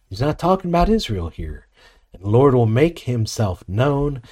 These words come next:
to the Egyptians, and the Egyptians will know the Lord in that day and worship with sacrifice and offering. The number one benefit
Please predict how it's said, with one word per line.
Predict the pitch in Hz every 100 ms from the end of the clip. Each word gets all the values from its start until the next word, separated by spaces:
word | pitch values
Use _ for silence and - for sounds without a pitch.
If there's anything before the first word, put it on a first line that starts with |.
| - _ - -
to | - 143
the | 135 127
Egyptians, | 117 123 117 - 113 110
and | 90
the | 92
Egyptians | - 104 123 127 - 123 110
will | 95
know | 92 110 127 131
the | 117
Lord | 104 104 104 90
in | - 98 87
that | 90 90 -
day | 101 101 101 -
and | 80 - -
worship | 107 107 95 -
with | -
sacrifice | 98 90 87 - 87 78 -
and | 80
offering. | 85 - 82 76 _ - - - _
The | 92 87
number | 101 120 113 104
one | 95 110 113 104
benefit | 92 104 107 98 - - -